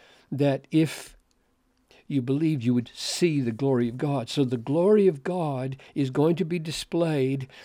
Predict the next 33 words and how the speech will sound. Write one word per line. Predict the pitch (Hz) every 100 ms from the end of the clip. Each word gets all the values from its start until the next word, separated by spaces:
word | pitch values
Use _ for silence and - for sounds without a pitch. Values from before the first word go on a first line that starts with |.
| - _
in | 147 147 151 160 170 139
this | 135 139 - - _ _ _ _ _ -
illness. | 165 202 196 131 135 -
This, | 147 - - _ _ _ _ _ _ _ _ _ _ -
this | - - _
illness | 185 185 185 151 131 135 - -
is | 147 123
not | 135 151 160
unto | 165 147 135
death. | 151 151 139
It | 151 135
is | 135
for | 147 139
the |
glory | 135 127 127
of | 135
God, | 143 180 160 135
because | 135 135 135
he's | - 127
gonna | 151 131
raise | 117 120 151 170 156 - - - - -
Lazarus | 120 131 127 135 127 -
from | 127 120
the | 127
dead | 117 120 170 143 143
and | - 123
thus | 131 139
display | - 135 - - 170 233
the | 190
glory | 131 139 135 135
of | 123
God | 139 131 139
for | 131 - - 240 226 190